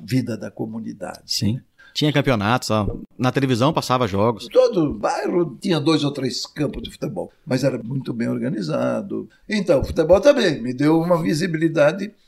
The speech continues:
Speaker 1: Aí, de repente, veio um cara que disse o seguinte: "Você tem muito tempo pra ser prefeito e pouco tempo pra se preparar pra ser prefeito. Vai embora e volta depois."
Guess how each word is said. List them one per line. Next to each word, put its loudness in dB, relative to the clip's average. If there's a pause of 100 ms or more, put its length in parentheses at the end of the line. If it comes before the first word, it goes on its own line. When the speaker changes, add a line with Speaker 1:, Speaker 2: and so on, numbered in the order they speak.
(380)
Speaker 1:
Aí, -2
de -2
repente, 0
veio 4
um -2
cara 4
que -10
disse 2
o -4
seguinte: -2
"Você 0
tem 2
muito -2
tempo 0
pra -2
ser -2
prefeito 0
e 0
pouco -4
tempo -4
pra -8
se -8
preparar 0
pra -10
ser -10
prefeito. -12 (240)
Vai -2
embora 0
e -4
volta -8
depois." -18